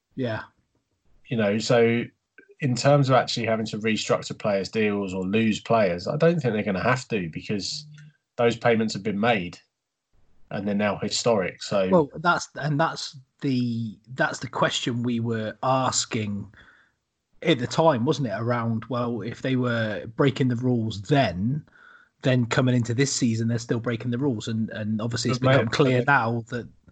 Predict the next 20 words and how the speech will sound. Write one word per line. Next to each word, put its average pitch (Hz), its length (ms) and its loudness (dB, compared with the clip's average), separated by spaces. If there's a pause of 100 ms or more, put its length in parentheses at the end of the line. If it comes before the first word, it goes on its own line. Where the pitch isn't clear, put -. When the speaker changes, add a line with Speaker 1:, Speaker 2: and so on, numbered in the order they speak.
(180)
Speaker 2:
they're 127 120 -2
not, 120 340 4 (1800)
because 110 280 -4
they've 101 120 -4
made 110 260 2
the 85 60 -10
pa-, 113 200 -2
they've 113 200 0
set - 280 0
those 110 180 -4
companies 104 440 -2
up. 120 220 2
That 156 180 -2
money 107 300 -4
is 95 140 -8
now 98 360 -4 (1160)
Speaker 1:
Yeah, 196 160 -2
Speaker 2:
old 98 180 -4
Speaker 1:
it 147 60 -4
Speaker 2:
money. 202 220 -2